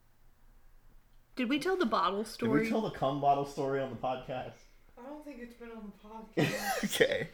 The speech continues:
Speaker 2: I'll have to listen to some archives again, but I'll, I'll, I'll, t-, I'll check.
Speaker 1: Let's start with this shit,
Speaker 2: Yeah.
Speaker 1: and then we'll get into the cum.
Speaker 2: Yeah.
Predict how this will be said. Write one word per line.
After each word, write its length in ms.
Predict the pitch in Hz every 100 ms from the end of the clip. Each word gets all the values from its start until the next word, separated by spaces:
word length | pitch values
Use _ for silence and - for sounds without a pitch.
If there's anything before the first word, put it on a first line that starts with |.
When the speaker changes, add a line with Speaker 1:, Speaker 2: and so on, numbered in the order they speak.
| -
Speaker 2:
I'll 80 | 147
have 60 | 165
to 60 |
listen 200 | 170 165 156
to 80 |
some 140 | 143 135
archives 600 | 117 120 127 110 104 107
again, 380 | 98 101 95 98
but 120 | 107
I'll, 180 | 117 -
I'll, 420 | 117 117 127 - - - - - -
I'll, 80 | 113
t-, 160 | - -
I'll 100 | 107
check. 440 | - 101 87 - -
Speaker 1:
Let's 180 | 277 -
start 200 | 359 359
with 160 | 311
this 120 | 254 247
shit, 220 | - 220
Speaker 2:
Yeah. 160 | 185
Speaker 1:
and 140 | 220 220
then 120 | 220
we'll 120 | 208
get 120 | 196
into 180 | 196 190
the 60 | 180
cum. 480 | - - 160 147 175
Speaker 2:
Yeah. 340 | 113 107 -